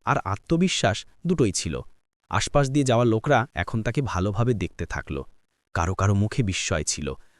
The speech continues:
কারো কারো মুখে হাসি, কিন্তু মমতা কারো নজর থেকে ভেঙে পড়ল না। দুপুর পর্যন্ত কিছু লোক খেতে থামল। প্রথমে মাত্র দুটো থালা বিক্রি হলো।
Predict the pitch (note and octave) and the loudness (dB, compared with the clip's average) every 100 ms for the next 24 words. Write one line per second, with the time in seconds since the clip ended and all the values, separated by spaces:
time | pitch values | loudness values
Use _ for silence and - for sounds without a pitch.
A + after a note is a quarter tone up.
0 | - F2+ A#2 D3+ E3+ D3 - - D#3 - | -2 0 2 4 4 2 0 -2 0 0
1 | - - _ _ _ - F3+ G3 C#3+ E3+ | -2 -6 _ _ _ -2 4 6 6 6
2 | G#3+ D#3 D3 B2+ C#3+ C3 G#2+ A#2+ - C#3+ | 6 6 6 2 2 4 4 2 0 0
3 | E3 A2 F#2 D#2+ D2 C#2+ A#1+ - - _ | 2 2 0 -2 -4 -4 -8 -12 -20 _
4 | _ _ _ - B2+ D3 D#3+ C#3+ C3+ C3 | _ _ _ -2 0 0 0 2 4 4
5 | B2+ A#2 A#2+ - B2 A2+ - G#2 G2 - | 2 0 0 2 2 2 -2 -2 -2 -2
6 | F#2+ G2+ - - _ _ C3 - D#3+ E3+ | 0 -2 -4 -14 _ _ -2 2 2 4
7 | C#3+ - E3 C#3 C3 - A#2 A#2 F#2+ - | 2 2 0 2 0 2 2 2 0 -4
8 | E2+ F2 F2 | -4 -2 -4